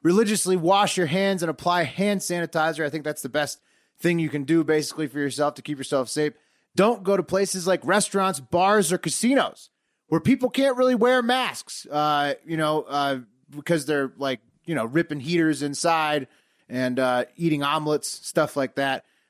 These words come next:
Uh, because, you know, if you're not ready to expose yourself to the risk, you can't really go into those places because people wear a mask in,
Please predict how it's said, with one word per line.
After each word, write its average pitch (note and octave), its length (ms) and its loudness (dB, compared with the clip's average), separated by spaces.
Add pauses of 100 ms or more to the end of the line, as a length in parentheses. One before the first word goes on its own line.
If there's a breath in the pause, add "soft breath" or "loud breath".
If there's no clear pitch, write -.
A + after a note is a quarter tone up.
Uh, C3 260 0
because, B2+ 500 -2
you C#3+ 60 -8
know, A#2+ 120 -2
if A#2 100 -10
you're C#3+ 100 -4
not D#3 160 -2
ready D#3 200 0
to C#3+ 320 0
expose D#3 360 -2
yourself C3+ 300 -2
to C3 60 -8
the B2 100 -6
risk, D3 240 -2
you - 60 -20
can't D#3+ 180 -6
really C#3 140 -2
go D3+ 200 -2
into C#3 120 -6
those A#2+ 180 -8
places A#2 380 -8
because A2+ 300 -6
people E3 580 -2
wear G#3+ 220 4
a G3+ 40 2
mask F#3+ 360 0
in, F3 320 -2